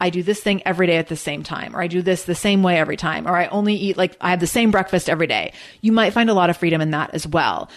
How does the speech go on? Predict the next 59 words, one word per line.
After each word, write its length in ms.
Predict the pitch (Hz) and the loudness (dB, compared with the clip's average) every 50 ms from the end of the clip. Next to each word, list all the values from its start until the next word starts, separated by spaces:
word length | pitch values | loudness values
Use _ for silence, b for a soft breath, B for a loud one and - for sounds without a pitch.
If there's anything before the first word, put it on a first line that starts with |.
| B B B | B B B
versus 340 | 208 208 - 220 208 180 196 | 0 2 2 2 0 2 2
maybe 240 | 190 190 185 190 | 2 2 2 2
someone 280 | 185 - 196 190 185 202 | 0 0 0 0 0 0
who 260 | 185 190 185 180 170 | 2 4 4 4 4
is 100 | - 175 | 2 2
more 320 | 180 180 175 175 175 175 - | 2 2 2 4 2 2 2
of 340 | - 175 170 160 151 147 - - | 2 0 0 0 0 -2 -4 -2
a 280 | 165 165 160 147 139 143 | -2 0 0 0 0 0
moderator 640 | 165 190 233 294 311 277 202 175 170 175 175 175 | 0 2 2 4 4 4 4 4 4 4 4 4
who's 180 | 175 202 185 - | 4 2 2 0
like, 160 | 208 208 - | 0 0 2
"Well, 100 | 302 320 | 0 0
some 160 | 302 - 381 | 0 0 -2
days 180 | 381 415 381 - | -2 0 0 0
for 80 | 226 185 | 0 0
breakfast, 380 | 190 - - 190 202 202 - | -2 -2 -2 -2 -4 -2 0
I 60 | 202 | 0
have 300 | 196 208 202 196 190 185 - B B B B B B B B B | 2 2 2 0 0 -2 -6 B B B B B B B B B
the 120 | 208 202 | -10 -8
cereal, 380 | 190 - 311 302 262 202 180 175 | -4 0 2 4 4 4 4 4
and 100 | 175 175 | 2 0
then 100 | 170 170 | -2 -2
some 180 | - 294 349 277 | -2 0 0 2
days 180 | 180 165 - | 0 0 0
I 60 | 160 | 0
have 340 | 170 185 165 160 165 170 175 - b b b b b b b | 0 0 2 2 0 0 -2 -8 b b b b b b b
the 220 | 190 175 - - | -4 -4 -2 0
eggs 260 | - 202 220 214 202 | 0 2 2 2 2
and 100 | 226 214 | 2 4
oatmeal, 340 | 220 294 285 202 185 170 160 | 4 2 2 2 0 0 0
and 80 | 165 180 | 0 0
then 120 | 180 175 | 0 0
other 180 | - 262 294 262 | 0 0 2 2
days 160 | 202 185 - | 2 2 2
I 60 | 190 | 0
have," 120 | 196 190 208 | 0 2 2
like, 140 | 208 202 | 0 0
for 140 | - - 240 | 0 2 2
me, 260 | 226 233 240 262 285 | 4 4 4 4 4
that's 260 | 277 262 233 220 - - | 4 2 0 -2 -2 0
completely 520 | - 220 202 - - 208 202 - 185 180 | 2 2 2 2 4 2 2 4 4 2
overwhelming. 580 | 165 165 170 160 147 - - - - - 185 - _ _ _ - | 2 2 0 -2 -2 -4 -8 -10 -10 -10 -10 -10 _ _ _ -2
I 60 | 196 | -2
have 100 | 196 185 | 0 2
the 100 | 196 208 | 4 2
exact 520 | 202 185 170 165 160 160 180 - - - - | 2 2 0 -2 0 2 2 0 0 0 -2
same 140 | 170 170 | -2 0
breakfast 320 | 160 151 - - - - 160 | 0 0 -2 -4 -6 -6 -4
every 140 | 147 156 156 | -4 -4 -4
day. 280 | 113 95 - - - - | -4 -6 -8 -8 -10 -8
That 320 | 180 170 170 170 175 180 | -6 -2 0 0 2 2
is 160 | 196 208 - - | 2 2 0 0
freedom. 460 | - 208 185 180 180 175 175 170 170 | 2 4 4 4 4 4 2 2 0
That 180 | 165 160 156 | 0 -2 -2
makes 160 | 160 165 - 202 | -4 -6 -4 0
me 100 | 196 233 | 2 2
<laughs> 200 | 240 208 - - | 2 2 2 2
happy. 240 | 233 185 175 160 175 | 4 4 4 4 2
So 300 | - - 220 202 202 | 2 4 4 4 4